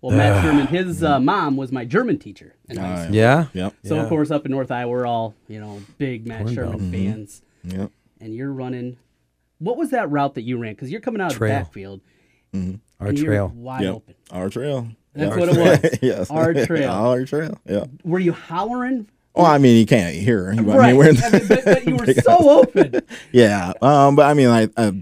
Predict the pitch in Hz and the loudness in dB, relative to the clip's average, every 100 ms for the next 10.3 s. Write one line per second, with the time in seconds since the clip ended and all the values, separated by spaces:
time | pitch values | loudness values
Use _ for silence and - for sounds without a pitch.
0 | - - 110 110 139 110 110 101 113 98 | -8 -6 -4 -4 -2 2 4 6 4 4
1 | 95 101 110 98 110 101 95 92 92 90 | 0 -2 -2 0 0 2 -2 -4 -4 -6
2 | 90 107 95 92 92 87 92 90 87 87 | -4 -2 -2 -4 -8 -6 -6 -8 -8 -8
3 | 92 87 90 - 98 85 90 87 - 87 | -8 -8 -10 -10 -10 -10 -10 -12 -12 -16
4 | - _ _ _ _ 120 92 101 - 85 | -18 _ _ _ _ -2 0 -2 -2 -4
5 | 80 - - 135 123 73 - - 90 143 | -6 -12 -10 -8 -6 -8 -8 -8 0 4
6 | 143 139 113 160 165 123 107 117 113 104 | 4 4 2 2 2 2 2 4 4 4
7 | 92 95 104 101 107 113 104 104 95 92 | 2 0 2 2 4 4 2 0 -2 -2
8 | 110 110 92 82 101 - 117 117 107 98 | 0 0 0 -2 -2 2 2 4 2 0
9 | 87 101 95 104 92 101 98 87 82 - | 2 2 2 0 2 2 2 2 0 -4
10 | - 92 107 | -8 -6 -8